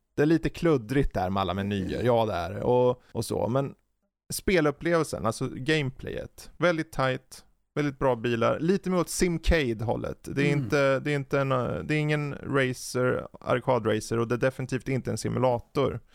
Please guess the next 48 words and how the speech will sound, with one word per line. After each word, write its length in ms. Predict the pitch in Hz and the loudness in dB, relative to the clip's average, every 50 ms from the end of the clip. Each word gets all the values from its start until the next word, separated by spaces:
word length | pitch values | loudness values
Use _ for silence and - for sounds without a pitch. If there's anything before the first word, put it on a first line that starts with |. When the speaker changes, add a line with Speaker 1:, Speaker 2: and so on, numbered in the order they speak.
| - - - | -20 -20 -20
Speaker 1:
Om 380 | - - - - 156 170 160 151 | -20 -6 0 4 4 4 4 2
du 60 | 147 | 0
inte 200 | 131 131 - - | 0 0 0 0
ökar 260 | 113 127 123 - 123 | 0 0 0 0 -2
upp 140 | 117 - - | -2 -2 -2
svårighetsgraderna 680 | - 113 110 107 104 - 120 117 110 107 107 107 107 | 0 0 0 0 0 0 0 2 2 2 0 -2 -4
till 200 | - - 101 - | -6 -8 -10 -8
typ 260 | - - 127 113 98 - _ _ _ _ _ - | -4 -2 -2 -2 -2 -4 _ _ _ _ _ -6
tus-, 380 | - - 117 110 98 - - - - - | -2 0 0 0 -2 -4 -10 -10 -8 -4
tusen 300 | - 131 110 98 113 107 - 113 123 123 120 - - | -2 -2 -2 -2 -4 -4 -4 -4 -4 -4 -6 -6 -6
procent 480 | - 113 - - 135 127 117 101 - | -4 -2 0 2 2 0 0 -2 -4
eller 100 | 104 95 | -6 -6
någonting, 300 | 95 65 65 - - 113 | -4 -6 -6 -6 -6 -4
då 120 | 117 131 127 | -2 -2 -2
blir 180 | 110 110 120 | 0 0 0
det 80 | 110 110 | 0 0
säkerligen. 680 | - - 113 110 107 - - 113 117 117 110 101 87 - | 0 -2 -2 -2 -2 -4 -4 -2 0 0 0 -2 -4 -4
Men 220 | - - 131 127 | -2 -2 -2 0
om 140 | 131 127 127 | 0 0 0
du 80 | 123 135 | 0 -2
s-, 160 | 127 - - - | -4 -6 -8 -6
åker 300 | 131 143 131 - - 123 | -4 -2 -2 0 0 0
runt 240 | 123 120 113 - - | 0 0 -2 -2 -4
med 100 | 120 117 | -6 -4
liksom 220 | 113 110 - 113 | -4 -4 -2 -2
en, 160 | 113 110 113 - - - - - - - - - - - - - - - - - _ - | -2 -2 -4 -6 -10 -16 -20 -20 -20 -20 -20 -20 -20 -20 -20 -20 -20 -20 -20 -20 _ -2
en 80 | - 131 | 0 2
sån 80 | 139 | 2
här 80 | 131 117 | 2 2
stor 500 | - - 135 120 117 117 113 110 113 113 104 - - - - | 2 2 2 4 4 4 4 4 2 2 2 0 0 0 2
lastbil 1000 | 131 131 135 131 - - - - - - - 170 160 123 104 95 98 110 110 113 107 - | 2 2 2 0 -2 -6 -8 -10 -8 -2 0 2 2 2 0 -2 -2 -2 -2 -4 -4 -6
och 140 | - - 127 | -4 0 2
det 100 | 127 120 | 2 2
går 300 | 110 113 120 113 113 117 | 2 2 2 4 2 2
typ 280 | 107 - 123 110 - - | 0 -2 -4 -4 -2 -4
i 40 | 113 | -6
fyrtio 400 | - - 139 123 - - - 107 | -2 0 0 0 -2 -4 -12 -10
kilometer 300 | 113 120 120 117 107 107 | -4 -2 -2 -2 -4 -4
i 40 | |
timmen, 380 | 98 - - 127 120 127 139 131 | -4 -2 0 2 2 2 0 0
då 60 | 123 | 0
är 20 | 143 | 0
det 40 | |
inte 80 | 139 - | 0 0
så 60 | - | 0
jävla 160 | 123 110 113 | 2 2 2
roligt 440 | 113 123 131 120 107 113 147 151 - | 2 2 0 -2 0 0 -2 -2 -2
längre. 340 | 107 95 - 71 69 69 67 | -4 -8 -8 -8 -8 -8 -10